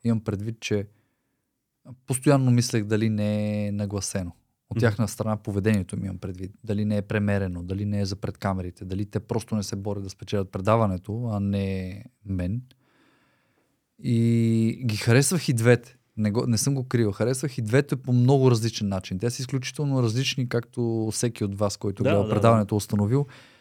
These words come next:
Speaker 1: И н-, може би нямаше да взема решение.
Speaker 2: Добре, този
Speaker 1: Може би
Speaker 2: епизод
Speaker 1: щях да си тръгна между двете и да се опитам в реалния живот да ги опозная.
Speaker 2: Мгм.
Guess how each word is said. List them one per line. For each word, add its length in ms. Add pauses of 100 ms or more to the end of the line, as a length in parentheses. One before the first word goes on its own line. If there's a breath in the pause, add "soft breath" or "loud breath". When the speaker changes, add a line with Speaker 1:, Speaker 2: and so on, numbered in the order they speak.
(560 soft breath)
Speaker 1:
И 360
н-, 440 (520 loud breath)
може 200
би 60
нямаше 220
да 60
взема 260
решение. 320 (120)
Speaker 2:
Добре, 240
този 140
Speaker 1:
Може 140
би 40
Speaker 2:
епизод 120
Speaker 1:
щях 140
да 120
си 160
тръгна 320
между 240
двете 400 (400)
и 220
да 120
се 140
опитам 680
в 100
реалния 260
живот 180
да 80
ги 100
опозная. 460 (200)
Speaker 2:
Мгм. 160